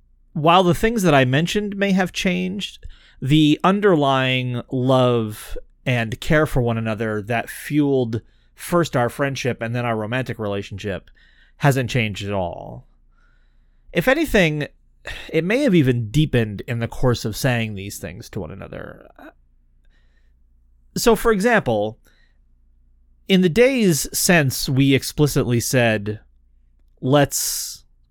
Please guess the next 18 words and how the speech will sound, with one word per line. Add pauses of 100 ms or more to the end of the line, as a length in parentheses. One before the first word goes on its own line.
(100)
go
our
separate
ways
and
figure
out
how
to,
you
know, (380)
kind
of
disentangle
our
lives
and,
and